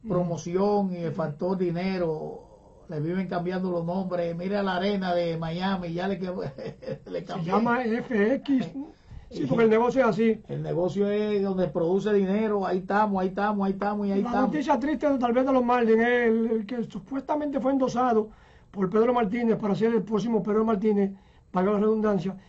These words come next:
Speaker 2: Sixto Sánchez, volvió a tener problemas con su hombro y no se sabe cuándo va a comenzar, pero los Marlins ya están redondeando un equipo muy latino, como decimos nosotros,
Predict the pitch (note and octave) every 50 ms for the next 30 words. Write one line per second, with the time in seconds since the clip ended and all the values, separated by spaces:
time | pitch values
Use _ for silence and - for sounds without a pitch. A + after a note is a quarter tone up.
0 | - - - - A3 A3+ G#3+ G3 C4+ A#3 - A3+ A3 G3+ F#3+ - G3 E3+ - -
1 | - - _ _ - - - - - - F#3 F3+ F#3 G3 F#3 F#3+ G#3 A3 A3+ A3+
2 | A#3+ A#3+ A#3+ A#3+ G#3 A3 G#3+ A3 A3 A3 G#3 G#3+ G#3 - G3+ G3 F#3+ G3+ G3 F#3
3 | E3+ F3 F3 F3+ G3 F#3+ F#3+ G#3+ - A3 G#3+ G#3+ G3 G#3+ G#3 G#3 G#3+ A3 A3+ A3+
4 | A3 A3 A3 A3 A3 A3 - - - - - - - - F#3+ G3+ G#3 A3 A3+ A3
5 | A#3 B3+ C4+ C#4 C4+ C4 C4+ C#4 C4 C4+ C4 C4 C4 C4+ C4 C4+ C4 A#3 A3 C4
6 | A#3 C4 B3 A#3 A3+ A#3 C4 C4+ C4+ B3+ A#3+ A#3 A3 G#3 B3+ C4 C4+ A#3+ A3+ G#3+
7 | A3 G#3+ A3 G3+ - A#3+ A#3+ B3 A#3+ A3+ F#3+ A3+ A#3+ G#3 A3 A3 A3